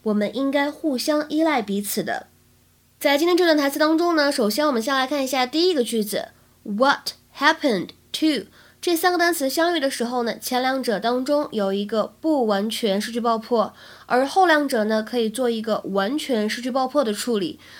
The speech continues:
所以这三个单词我们可以读作是What happened to？What happened to？然后呢，第一句话的末尾，being a，在这里的话呢，可以连读，连读的话呢，会变成been，been。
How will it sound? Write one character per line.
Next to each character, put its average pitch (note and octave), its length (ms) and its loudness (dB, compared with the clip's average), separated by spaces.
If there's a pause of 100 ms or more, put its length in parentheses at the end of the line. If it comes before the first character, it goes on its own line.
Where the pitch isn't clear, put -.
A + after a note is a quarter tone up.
(140)
所 - 160 -4
以 D#4 60 0
这 G4 180 2
三 D#4+ 160 2
个 C4 60 0
单 C4 200 0
词 A3 340 -6
我 G3+ 80 -2
们 G3+ 120 0
可 A#3 100 -6
以 A#3+ 80 2
读 G#3 200 -4
作 B3+ 180 0
是 A3 360 0 (340)
What A#3 180 2
happened C4 400 2 (100)
to？What - 1000 -4
happened C#4 500 2
to？ F3 240 -4 (400)
然 D4+ 180 0
后 F#4+ 140 10
呢， E4+ 120 4
第 E4 160 0
一 E4+ 60 4
句 E4+ 80 -2
话 E4 180 2
的 D4 80 2
末 D4 280 2
尾， - 200 -4 (200)
being C4 460 0 (240)
a， B3 320 0 (120)
在 D4 140 -2
这 D#4+ 100 2
里 B3+ 80 4
的 B3 80 2
话 C#4+ 160 2
呢， A#3 140 0
可 - 180 -4
以 D4+ 80 4
连 G#3+ 320 0
读， G3+ 300 -4 (260)
连 D4 260 2
读 F#4 80 2
的 E4 120 2
话 E4+ 160 6
呢， C4+ 120 2
会 C4+ 120 0
变 C4+ 240 -2
成 B3 320 -4
been，been。 B3 2000 -2